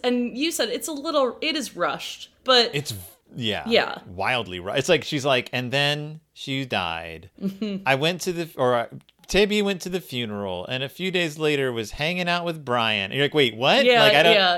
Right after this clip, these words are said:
Speaker 1: it's
Speaker 2: But Bailey, I know Bailey is not forgotten in the series.
Speaker 1: No,
Speaker 2: Like
Speaker 1: and I wanna say that it's, that she's compartmentalizing the feelings for later
Speaker 2: Hmm.
Speaker 1: because of what's
Speaker 2: Could
Speaker 1: to come.
Speaker 2: be.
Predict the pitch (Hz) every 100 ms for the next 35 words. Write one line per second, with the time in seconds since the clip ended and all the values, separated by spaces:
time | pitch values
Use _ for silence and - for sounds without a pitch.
0 | - 196 - - - - - - - -
1 | _ - 214 175 285 254 208 196 202 170
2 | 170 160 143 147 143 143 117 113 113 -
3 | 85 69 107 98 92 95 339 359 311 285
4 | - 175 165 _ - 262 254 254 - -
5 | 240 220 220 247 254 277 254 220 214 220
6 | - 190 202 202 - 208 - 202 190 180
7 | 170 165 170 175 175 185 175 175 175 180
8 | 175 180 156 151 151 208 226 226 202 170
9 | 165 156 151 - 320 165 143 135 214